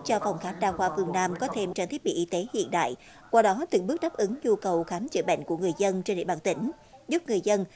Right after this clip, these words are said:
được thụ hưởng y tế có chất lượng ngay tại địa phương sinh sống.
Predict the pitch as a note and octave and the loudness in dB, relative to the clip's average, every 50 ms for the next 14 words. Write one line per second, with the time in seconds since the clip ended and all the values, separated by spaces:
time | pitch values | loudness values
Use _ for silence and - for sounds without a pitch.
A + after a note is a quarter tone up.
0 | - - - - A#3 A#3 A#3 B3 G3+ G3 A3+ F3+ D#3 G3 G#3 - - G#3 G3 - | -16 -18 -2 0 0 2 2 2 0 2 2 0 0 -2 -4 -2 -2 -2 0 2
1 | F#3 F3+ F3+ G#3 C#4 E4+ - - G3 F#3+ - E4 - D#4+ A#3 F#3 - B2+ E3 G#3+ | 2 2 2 0 -4 -4 -2 -2 -2 0 -2 -4 -2 0 2 2 2 0 -2 0
2 | G#3+ G3+ G3 - F3+ E3+ E3+ D3 - - F#3 E3 - F3+ E3 - - E3+ E3+ F#3+ | 0 0 0 0 0 -2 -2 -2 -2 -2 -4 -4 -4 -6 -6 -2 0 0 2 0
3 | C#4+ | -2